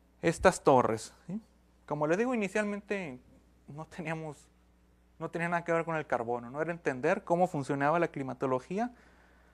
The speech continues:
del dióxido de carbono, ¿sí? Y aquí otra ejemplificación, ¿no? de cómo cambia la actividad biológica del ecosistema. En este caso es, son imágenes de satélite, es un índice de vegetación que nos expresa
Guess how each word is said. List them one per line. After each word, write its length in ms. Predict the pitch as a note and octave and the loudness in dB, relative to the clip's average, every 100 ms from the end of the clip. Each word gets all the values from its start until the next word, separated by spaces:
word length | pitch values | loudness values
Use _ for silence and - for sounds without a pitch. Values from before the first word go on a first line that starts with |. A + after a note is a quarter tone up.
| _ - _ - | _ -20 _ -12
del 520 | C#3 C3+ B2 A#2 A#2 - _ - - _ | 0 2 2 0 -6 -16 _ -20 -20 _
dióxido 420 | - D#3 D3+ - E3 | -4 -4 -2 -2 -2
de 80 | |
carbono, 440 | D#3+ C3 A2+ G#2+ G#2+ - - - _ _ | -2 -6 -6 -10 -18 -20 -20 -20 _ _
¿sí? 100 | A3+ - - - - - | -16 -16 -20 -20 -20 -10
Y 40 | F3 | -8
aquí 160 | F3 | 0
otra 220 | G#3 G#3 G#3 | 0 2 0
ejemplificación, 840 | G3 - D#3+ D#3+ D3 C3+ - D3 | -2 -6 -6 -6 -6 -6 -6 -10
¿no? 120 | F3 | -4
de 120 | D#3+ | -4
cómo 300 | D#3 D#3+ F3+ | -2 -4 -4
cambia 460 | - F3 F3 F#3 A3 - _ _ _ _ _ - | -4 -4 -2 -4 -4 -12 _ _ _ _ _ -10
la 80 | |
actividad 440 | C#3+ - E3+ D#3 D#3+ | -8 -2 2 6 6
biológica 480 | F3 F3 F3+ F#3+ F#3 | 6 4 4 6 8
del 100 | F3 | 8
ecosistema. 560 | E3+ E3+ E3+ - B3 | 6 2 2 0 2
En 60 | G#3+ | 2
este 220 | A3 A#3 | 0 -2
caso 280 | A#3 A#3 A#3+ | 0 0 0
es, 240 | A#3 - - _ _ _ _ _ - - | -2 -6 -20 _ _ _ _ _ -20 -4
son 200 | G3+ G#3 | -2 0
imágenes 320 | G#3 G#3 G3 | 0 2 0
de 60 | |
satélite, 540 | F3 E3 G#3+ A#3 A3+ A3 | 0 2 2 2 2 2
es 160 | G#3+ | 2
un 100 | G3 | -2
índice 300 | F#3+ F#3 F3 | -2 -2 0
de 100 | E3+ | 4
vegetación 600 | D3+ C#3+ C#3+ C#3+ - E3+ G3+ | 4 2 -4 -6 -2 -4 -2
que 100 | D#3 | -4
nos 160 | C#3+ | -2
expresa 680 | C3+ - - D#3 D#3 F3 D#3+ | -6 -4 4 4 4 0 -2